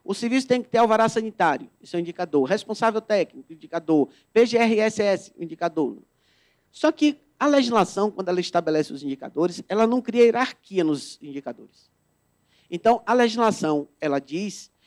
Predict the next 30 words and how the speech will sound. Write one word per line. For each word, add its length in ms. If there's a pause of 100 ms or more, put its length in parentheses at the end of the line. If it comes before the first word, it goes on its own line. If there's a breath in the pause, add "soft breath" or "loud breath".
(140)
que 100
o 60
serviço 500
de 100
mamografia 640
tem 200
que 140
ter 240
o 60
símbolo 400
de 100
radiação 420
na 100
porta. 460 (1300)
E 100
que 160
o 40
equipamento 540
de 60
mamografia 540
tem 140
que 60
ter 100
a 40
banda-, 520
a 80
bandeja 440
de 80
compressão. 580 (2500)
Sim. 380